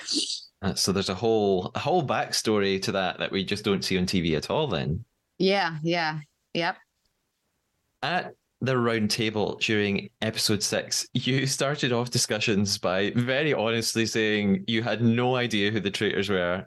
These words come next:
Speaker 1: And again, th-, this would be me, I think, at round table. Was that really the case, or were you protecting yourself because you, it's difficult to name people? How, how did you, how did you make decisions about who to vote for?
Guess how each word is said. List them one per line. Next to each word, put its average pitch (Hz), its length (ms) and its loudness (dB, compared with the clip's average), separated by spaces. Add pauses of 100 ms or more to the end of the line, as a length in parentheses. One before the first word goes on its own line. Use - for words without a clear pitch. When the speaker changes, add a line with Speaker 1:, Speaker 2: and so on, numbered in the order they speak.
(160)
Speaker 1:
And 110 140 -2
again, 107 480 -2
th-, 135 220 -2
this 165 200 -2
would 135 160 -2
be 107 140 0
me, 85 400 -2
I 95 100 -4
think, 92 240 -4
at 78 120 -2
round 85 240 0
table. 87 420 0 (500)
Was 185 360 0
that 156 420 -2 (280)
really 170 360 2
the 139 120 0
case, 107 540 -2
or 107 480 2 (300)
were 110 140 0
you 113 340 0
protecting 120 560 0
yourself 101 480 0
because - 240 0
you, 92 180 2 (280)
it's 87 180 0
difficult 107 460 -4
to 113 80 0
name 110 260 0
people? 101 640 0
How, 151 180 -4 (100)
how 160 180 -2
did 160 180 0
you, 107 420 2 (360)
how 151 140 -2
did 233 160 2
you 262 60 2
make 170 200 0
decisions 147 420 2
about 117 180 2
who 113 100 0
to 104 120 -2
vote 95 220 0
for? 80 240 -4